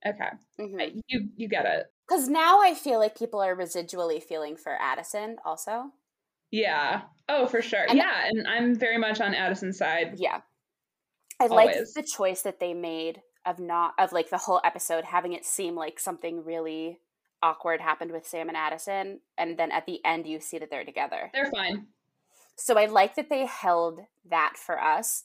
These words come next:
Speaker 2: to
Speaker 1: Little suspense,
Speaker 2: Yeah.
Speaker 1: and then I was like, "Oh, cute."
Speaker 2: to sit in the
Speaker 1: Um,
Speaker 2: uncomfortability, and then at the end being like, "Okay, she's happy."
Speaker 1: L L J K, yeah.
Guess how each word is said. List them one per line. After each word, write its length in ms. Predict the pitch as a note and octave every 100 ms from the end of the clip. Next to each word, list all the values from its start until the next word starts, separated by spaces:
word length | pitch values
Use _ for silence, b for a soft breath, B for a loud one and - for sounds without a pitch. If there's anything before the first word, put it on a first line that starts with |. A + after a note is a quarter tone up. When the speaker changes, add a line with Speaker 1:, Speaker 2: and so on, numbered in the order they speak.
| -
Speaker 2:
to 80 | E3
Speaker 1:
Little 160 | D#3+
suspense, 680 | G#3+ A3+ - G3+ F#3+ G3+ G3+ F3+
Speaker 2:
Yeah. 140 | D#3+
Speaker 1:
and 80 | D#3
then 60 | G#3
I 20 |
was 80 | A3
like, 120 | A#3
"Oh, 320 | F#4 G4+ G#3 -
cute." 480 | - D4+ G#3 - - -
Speaker 2:
to 100 | F#3+
sit 320 | - F#3 -
in 60 | A3
the 140 | A#3+
Speaker 1:
Um, 160 | A3 G#3+
Speaker 2:
uncomfortability, 880 | F3+ F3 E3 E3 D#3 D#3 F3 F#3+ -
and 80 | E3+
then 100 | D#3
at 100 | -
the 120 | E3+
end 300 | D#3+ D#3 D#3 E3
being 160 | D#3
like, 300 | D#3 D3+ D3+ -
"Okay, 260 | F3 - -
she's 200 | - -
happy." 320 | - - -
Speaker 1:
L 220 | A#3 A3 G3
L 60 |
J 180 | G3 -
K, 320 | A3 G3+ A3+ - _ -
yeah. 340 | G3+ A2+ G#3+